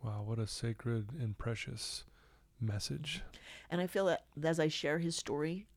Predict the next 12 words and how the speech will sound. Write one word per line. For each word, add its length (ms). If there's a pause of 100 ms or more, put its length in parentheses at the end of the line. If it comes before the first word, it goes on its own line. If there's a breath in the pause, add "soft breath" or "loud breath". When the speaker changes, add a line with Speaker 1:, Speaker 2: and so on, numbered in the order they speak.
Speaker 2:
I 60
feel 220
him 160
with 200
me. 160 (120)
I'm 160 (120)
actually 400
closer 460
to 180
my 60
son 320
now 260